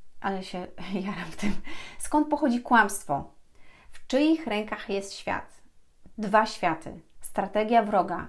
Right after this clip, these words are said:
atak. Kto rządzi w twoim życiu? Fałszywa nauka. Jaki jestem piękny, jestem Bogiem. Religia a Bóg. Było pusto, a więc gdzie jest? Medytacja, prawo przyciągania, wróżbiarstwo, reinkarnacja.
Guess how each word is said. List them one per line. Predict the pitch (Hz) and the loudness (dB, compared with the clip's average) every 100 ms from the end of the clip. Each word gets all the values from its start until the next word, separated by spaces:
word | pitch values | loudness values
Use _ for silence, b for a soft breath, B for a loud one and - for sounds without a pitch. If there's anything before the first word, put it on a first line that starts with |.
| - | -2
atak. | 185 - 151 - - B B | 0 0 -4 -4 -18 B B
Kto | - - | -6 0
rządzi | 226 226 214 | 0 0 -4
w | 208 | -6
twoim | - 202 196 | -4 -2 -2
życiu? | 202 180 - - - - - | -4 -8 -12 -14 -18 -18 -2
Fałszywa | 202 202 214 208 | -2 0 -2 0
nauka. | 208 185 180 - 190 b b b b b | 2 0 -2 -10 -14 b b b b b
Jaki | 208 233 240 226 | 2 2 2 -2
jestem | 240 240 226 | 0 -2 -4
piękny, | - 233 208 196 165 160 - - - | -2 -2 -2 -4 -8 -10 -10 -16 -6
jestem | 196 196 208 196 | -6 -2 -2 4
Bogiem. | 202 185 170 165 - - | 4 2 -4 -8 -10 -4
Religia | 196 190 214 208 202 | -2 -2 -2 -4 -4
a | 180 | -4
Bóg. | 180 185 175 - - b b b | -4 -4 -6 -10 -18 b b b
Było | 196 220 202 | 2 2 2
pusto, | 233 240 - 226 | 0 -4 -4 -2
a | 190 | -2
więc | 190 202 196 | 0 -4 -4
gdzie | 185 185 | -6 -4
jest? | 180 160 - - - _ - | -2 -4 -6 -18 -20 _ -4
Medytacja, | 202 220 233 220 214 156 151 - | -2 0 2 2 0 -6 -8 -4
prawo | 190 190 | -2 -2
przyciągania, | 196 - 196 190 190 165 - | -4 -4 -2 0 0 0 -2
wróżbiarstwo, | 165 202 202 208 196 - - 147 | 0 0 2 2 2 -2 -4 -2
reinkarnacja. | 175 196 202 208 196 180 - 170 | 2 0 0 -2 0 -2 -4 -8